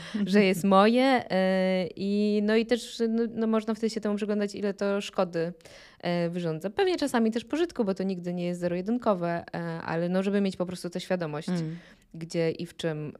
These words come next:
Speaker 2: em, się
Speaker 1: Mhm.
Speaker 2: podejmuje, jakiego rodzaju decyzje i ile procent w związku z tym się daje. Czy przypadkiem to nie jest dwieście procent?
Speaker 1: Mm.
Speaker 2: E, bo to też nie jest o
Speaker 1: Tak.
Speaker 2: tym wtedy.
Speaker 1: I jak o tym teraz mówiłaś, to zdałam sobie sprawę, że zarówno,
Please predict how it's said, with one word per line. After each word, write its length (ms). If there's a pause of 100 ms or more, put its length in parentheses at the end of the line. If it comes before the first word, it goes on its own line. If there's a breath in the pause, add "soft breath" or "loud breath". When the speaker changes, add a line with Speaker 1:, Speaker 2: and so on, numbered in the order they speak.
Speaker 2:
em, 120
się 60
Speaker 1:
Mhm. 180
Speaker 2:
podejmuje, 500
jakiego 280
rodzaju 260
decyzje 420
i 140
ile 140
procent 320
w 40
związku 240
z 40
tym 120
się 120
daje. 220
Czy 120
przypadkiem 360
to 80
nie 100
jest 120
dwieście 280
procent? 520
Speaker 1:
Mm. 280 (140)
Speaker 2:
E, 400
bo 120
to 100
też 180
nie 80
jest 140
o 40
Speaker 1:
Tak. 120
Speaker 2:
tym 120
wtedy. 360 (1120 loud breath)
Speaker 1:
I 160
jak 220 (100)
o 80
tym 140
teraz 200
mówiłaś, 400
to 100
zdałam 240
sobie 240
sprawę, 480
że 160
zarówno, 640